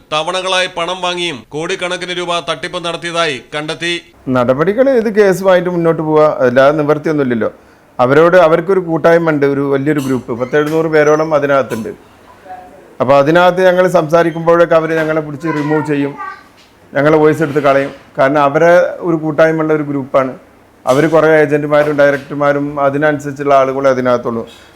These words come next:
Speaker 2: പിന്നെ അതിനകത്തുള്ള ഈ ആളുകളൊന്നും പുറത്തിറങ്ങി ഇതേമാതിരി ചാനലിനോ അല്ലെങ്കിൽ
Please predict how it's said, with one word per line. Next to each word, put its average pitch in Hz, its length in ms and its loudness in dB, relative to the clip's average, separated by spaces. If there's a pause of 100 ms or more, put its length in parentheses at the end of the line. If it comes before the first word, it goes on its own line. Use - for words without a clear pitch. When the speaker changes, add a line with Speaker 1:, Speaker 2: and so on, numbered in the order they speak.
Speaker 2:
പിന്നെ 156 160 4
അതിനകത്തുള്ള 185 480 2
ഈ 185 60 4
ആളുകളൊന്നും 170 640 2
പുറത്തിറങ്ങി 165 520 -2
ഇതേമാതിരി 156 480 0
ചാനലിനോ 151 540 0
അല്ലെങ്കിൽ 147 560 -4